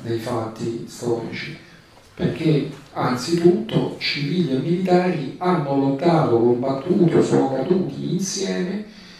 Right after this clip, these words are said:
in modo fraterno, come fratelli. E se non bastasse, molti civili si fanno militari durante la resistenza, molti militari si fanno partigiani civili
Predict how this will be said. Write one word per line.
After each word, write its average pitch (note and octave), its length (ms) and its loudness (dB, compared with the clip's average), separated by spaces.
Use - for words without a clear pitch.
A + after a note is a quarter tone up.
in C#3 200 -2
modo E3+ 320 2
fraterno, - 600 0
come D#3 540 0
fratelli. C3 920 0
E A3+ 160 -2
se F3 280 -2
non F#3 200 0
bastasse, E3 960 -2
molti F#3 800 6
civili A2+ 1000 -6
si - 280 -6
fanno D3 480 0
militari B2 800 -4
durante C#3 400 -2
la D3 100 -2
resistenza, F#3 760 -4
molti G#3 320 2
militari G#3+ 800 -4
si D#3+ 220 -6
fanno F#3+ 680 -2
partigiani E3+ 840 -2
civili E3 680 0